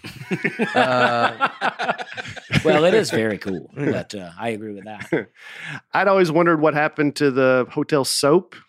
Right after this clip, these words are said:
Speaker 3: that, you know, we used just a little bit, and what do
Speaker 2: Yeah.
Speaker 3: they do with it? There's an organization called Clean the World that collects all the hotel soaps.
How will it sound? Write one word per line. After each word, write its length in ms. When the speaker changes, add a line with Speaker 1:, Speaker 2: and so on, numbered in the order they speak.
Speaker 3:
that, 200
you 80
know, 140
we 120
used 420
just 240
a 40
little 180
bit, 320
and 260
what 80
do 60
Speaker 2:
Yeah. 40
Speaker 3:
they 60
do 100
with 160
it? 240
There's 240
an 60
organization 460
called 280
Clean 300
the 100
World 600
that 360
collects 580
all 180
the 80
hotel 340
soaps. 500